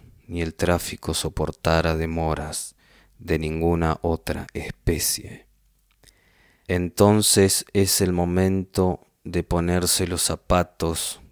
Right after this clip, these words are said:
que pasaron todo el día, descargados de tu peso,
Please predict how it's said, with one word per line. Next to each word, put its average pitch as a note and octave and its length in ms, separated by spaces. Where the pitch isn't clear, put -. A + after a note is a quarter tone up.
que - 140
pasaron E2+ 840
todo F2 520
el E2 180
día, D#2 460
descargados F2+ 1040
de E2+ 180
tu - 160
peso, G2 640